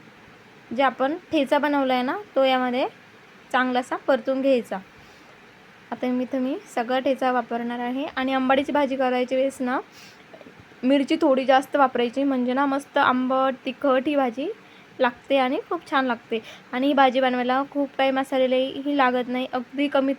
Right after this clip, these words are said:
कमी साहित्यात खूप छान तयार होते.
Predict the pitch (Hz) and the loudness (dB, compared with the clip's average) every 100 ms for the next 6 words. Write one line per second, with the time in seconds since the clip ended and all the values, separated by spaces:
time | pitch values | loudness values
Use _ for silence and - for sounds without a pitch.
0 | - 262 277 277 254 - 262 262 330 - | -2 -2 0 -2 -2 -2 0 0 -2 -10
1 | - - - - - - 311 311 - 302 | -20 -20 -20 -20 -18 -2 0 0 -2 -2
2 | 349 466 294 262 254 262 208 | -2 -2 -2 0 0 -2 -4